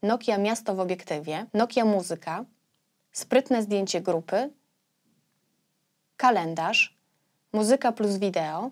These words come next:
zdjęcia oraz Office. Jeśli chcesz zobaczyć listę wszystkich aplikacji i ustawień, przesuń ekran w lewo lub dotknij ikonę strzałki.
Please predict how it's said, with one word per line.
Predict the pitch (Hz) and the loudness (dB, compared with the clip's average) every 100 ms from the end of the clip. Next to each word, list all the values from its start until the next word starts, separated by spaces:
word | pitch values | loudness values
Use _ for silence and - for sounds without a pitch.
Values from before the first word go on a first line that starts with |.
| - | -8
zdjęcia | 185 180 226 262 - 254 - _ _ _ _ _ _ | -6 0 2 2 2 -2 -4 _ _ _ _ _ _
oraz | 233 214 214 | 2 2 2
Office. | 185 175 - - - _ _ _ _ _ _ _ _ _ _ 208 | -2 -4 -8 -12 -16 _ _ _ _ _ _ _ _ _ _ -2
Jeśli | 196 196 | 0 0
chcesz | 196 220 208 | 0 0 2
zobaczyć | 202 196 196 190 | 2 0 0 -2
listę | 214 214 196 | -2 -2 -4
wszystkich | 196 226 - 202 | -4 -4 -4 -6
aplikacji | - 180 180 196 220 220 180 165 | -6 -6 -4 0 0 0 -6 -4
i | |
ustawień, | 175 - 214 196 190 202 | -4 -2 -2 0 -2 -2
przesuń | - - 254 233 | -2 0 0 0
ekran | 214 196 175 | 0 -2 -2
w | 202 | 2
lewo | 208 202 196 - _ | 2 2 -2 -4 _
lub | 196 190 190 | -4 -2 0
dotknij | 226 - 202 - | 0 0 -4 -2
ikonę | - 170 160 | -4 -4 -4
strzałki. | - - 147 147 - - | -4 -2 -2 -4 -10 -12